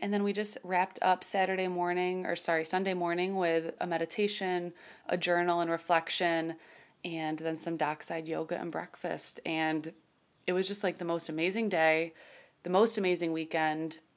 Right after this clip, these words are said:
I don't know which day was my favorite. I don't know which activity was my favorite. I'd say if I had to pick anything, I think the sauna was just so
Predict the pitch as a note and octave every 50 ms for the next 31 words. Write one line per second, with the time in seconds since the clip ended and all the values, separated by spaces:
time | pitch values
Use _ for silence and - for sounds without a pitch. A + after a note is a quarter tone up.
0 | _ _ _ _ _ _ _ _ _ _ _ - - G3+ G3 G#3+ A3+ B3 B3 G#3
1 | G3 G3 - - F3 E3 F3 F#3 F3 E3 E3+ E3 D#3 D3+ - D#3+ E3 D#3 E3 E3+
2 | E3+ E3 F3 F3 E3+ E3+ F3 F3 - F3 - - - E3 F3 E3+ E3+ E3 D#3+ E3
3 | D#3+ D#3 D#3 D#3 - D#3 D3+ D3+ D#3 D#3+ D#3 D#3 - - - - - - - -
4 | - - - - - - G3 G3+ A#3 A3+ A3 A3 G3 G3 F#3+ F#3+ F#3 - F3 -
5 | D#3 D3+ D#3+ D#3+ D#3+ - F#3+ F3 E3+ D#3 D#3 D#3 D#3 D#3 - D#3 - - D3 D3
6 | D3 D3 D3+ D3 D3+ D3+ D3+ - D3+ - - - D3+ D3 D3 D3+ D3 D3